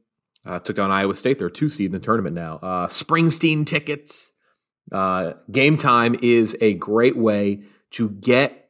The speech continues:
those tickets for events you wanna go to last minute. N C double A tournament coming up. Maybe you live in one of the cities where the tournament's gonna be. Use Game Time because Game Time is going to be the place to get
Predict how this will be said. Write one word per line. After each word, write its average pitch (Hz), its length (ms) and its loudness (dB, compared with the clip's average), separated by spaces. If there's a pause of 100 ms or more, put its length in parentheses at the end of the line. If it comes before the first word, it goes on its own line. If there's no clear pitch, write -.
those 123 340 2
tickets 123 380 -2
for 110 120 0
events 110 400 0
you 113 100 0
wanna 117 220 4
go 107 180 4
to 104 180 -6
last 107 280 -2
minute. 104 240 -6
N 123 160 0
C 143 80 -2
double 127 140 2
A 117 60 2
tournament 117 340 2
coming 120 200 2
up. 110 60 0
Maybe 110 180 2
you 120 80 2
live 120 120 4
in 120 60 0
one 120 100 4
of 113 40 4
the 110 60 4
cities 110 320 0
where 110 80 2
the 104 60 2
tournament's 113 340 -4
gonna 107 140 0
be. 143 440 2 (360)
Use 151 320 4
Game 131 320 4
Time 117 540 2 (160)
because 101 180 -8
Game 117 260 0
Time 120 220 0
is 107 100 -2
going 110 320 2
to 110 120 -4
be 104 340 0
the 101 140 -10
place 98 440 -4
to 101 100 -10
get 110 400 -2